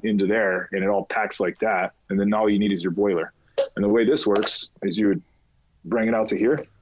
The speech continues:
just like that. Coffee goes in here. There's numbers, so you don't even need a scale in the wild. You take your coffee grinds to there, then you add your water, and you take your water all the way up to here. Lid goes on,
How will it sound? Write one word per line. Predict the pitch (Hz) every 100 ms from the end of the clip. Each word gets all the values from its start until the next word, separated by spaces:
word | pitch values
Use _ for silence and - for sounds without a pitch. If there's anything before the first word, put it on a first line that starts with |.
| _ _ - _ - - _ - _ _
just | 113 113
like | 117 104
that. | 139 131 - - _ _ -
Coffee | - 120 123
goes | 123 117
in | 117
here. | 113 131 127 117
There's | 107 90
numbers, | 107 127 139 143 -
so | 110
you |
don't | 123
even | 117
need | 104 87
a |
scale | - - 104 113 98
in | 87
the | 78
wild. | 82 80 82 - _ _ _ -
You | -
take | 120 104
your | 101
coffee | 131 135 123
grinds | 131 131 123
to | 107
there, | 113 120 127 -
then | 101
you | 98 90 87 - -
add | 104 107
your | 95
water, | 98 107 120
and | 98
you | 92
take | 98
your | 95
water | 95 101 101
all | 98
the |
way | 101
up | 101
to | -
here. | 107 120 120 - - - - _ -
Lid | 110 107
goes | 113 104
on, | 120 120 120 110